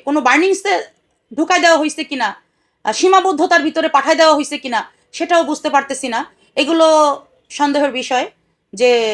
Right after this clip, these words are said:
কেন তার পরিবার আজও মিডিয়ার সামনে এসে ওইভাবে মুখ খুলে কথা বলেননি, বা আজও, আহ, হাদি ভাইয়ের পাশে তার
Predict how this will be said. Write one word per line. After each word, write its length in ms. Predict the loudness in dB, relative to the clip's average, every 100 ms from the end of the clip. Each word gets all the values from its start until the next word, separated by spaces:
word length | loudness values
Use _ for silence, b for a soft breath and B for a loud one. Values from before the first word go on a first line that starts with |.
| -6 _ 0
কেন 140 | 2 2
তার 120 | 0 0 -2
পরিবার 280 | 0 2 2 2
আজও 160 | 0 -2
মিডিয়ার 280 | -4 -6 -6 -6
সামনে 180 | -6 -6
এসে 120 | -6 -6
ওইভাবে 300 | -4 -4 -4
মুখ 100 | -4 -6
খুলে 160 | -4 -2 -2
কথা 140 | -2 -2
বলেননি, 340 | -2 -4 -8 -10 b b _
বা 140 | 0 2 0
আজও, 200 | 0 -2 -4 _ _ _ 0
আহ, 480 | 2 0 -2 -4 -6 -12 _ _ _ _ _ _ _ _ _ _ _ _ _ _ _ _ _ _ _ _ -8
হাদি 220 | -2 2 4
ভাইয়ের 180 | 2 2
পাশে 180 | -2 -2
তার 100 | -2